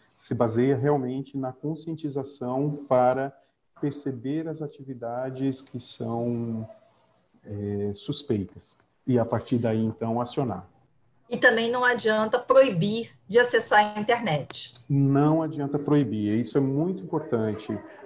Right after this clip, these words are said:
Speaker 1: É, e é uma mensagem que nós procuramos deixar muito clara em todas as nossas publicações, em todas as nossas ações. Internet não é uma coisa ruim para a criança. Internet não é uma coisa ruim para adolescente. Nós temos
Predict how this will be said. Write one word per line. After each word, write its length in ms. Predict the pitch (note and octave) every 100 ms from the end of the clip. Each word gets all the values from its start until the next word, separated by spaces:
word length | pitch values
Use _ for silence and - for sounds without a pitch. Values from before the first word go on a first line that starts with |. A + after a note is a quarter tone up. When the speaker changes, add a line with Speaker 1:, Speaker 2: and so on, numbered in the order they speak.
| -
Speaker 1:
É, 400 | A2 A2 G#2+ A2 B2+
e 120 | C3
é 60 |
uma 140 | C3+ C#3+
mensagem 440 | C#3 C#3 C#3+ D3
que 80 | -
nós 200 | C#3 C#3
procuramos 460 | C#3+ C#3 C#3+ C#3+ C#3
deixar 340 | C3+ - C3
muito 260 | C3+ E3+ -
clara 460 | C#3 C3+ D3 D3
em 40 | C#3+
todas 380 | C#3+ F3+ F3
as 100 | D#3+
nossas 300 | D3 C3+ C#3
publicações, 720 | - B2 A#2 A2+ - C3+ C#3+ C#3
em 120 | B2+
todas 300 | D3 C#3+ C#3
as 120 | C3+
nossas 300 | C3+ C3 B2+
ações. 520 | B2+ - G#2+ G2+ - - - - -
Internet 880 | C#3 D3 C3+ A#2+ B2+ D#3+ D#3+ -
não 360 | A#2+ B2 C3+ C3+
é 80 | D3+ C#3+ D3
uma 140 | C3+
coisa 300 | - C#3 C3+
ruim 420 | A2+ C#3+ C#3 D3+
para 220 | D3+ B2 A2
a 40 |
criança. 560 | - A2 G2 F#2 - _ _ _ _ _ -
Internet 760 | A#2+ B2+ A#2 A#2 C3+ E3 -
não 300 | B2 B2+ C3
é 80 | B2+
uma 140 | C#3 C#3
coisa 280 | C#3 C3+
ruim 380 | C3 C3+ C3 D3+
para 200 | D3 B2+
adolescente. 680 | A#2 A2+ G#2+ - G2+ F#2+ - _ _ _ _
Nós 260 | A#2+ B2 B2
temos 540 | C#3+ D3 E3 D#3+ -